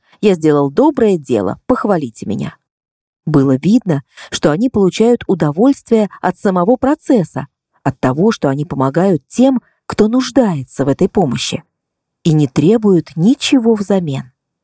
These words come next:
Они были искренне счастливы в этом.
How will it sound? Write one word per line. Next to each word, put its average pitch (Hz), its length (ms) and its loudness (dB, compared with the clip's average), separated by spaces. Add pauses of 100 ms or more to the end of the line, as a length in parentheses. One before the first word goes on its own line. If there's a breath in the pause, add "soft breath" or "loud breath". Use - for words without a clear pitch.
(500 loud breath)
Они 147 260 0
были 147 320 0 (160)
искренне 247 560 2
счастливы 139 720 -2
в 139 60 -2
этом. 139 320 -6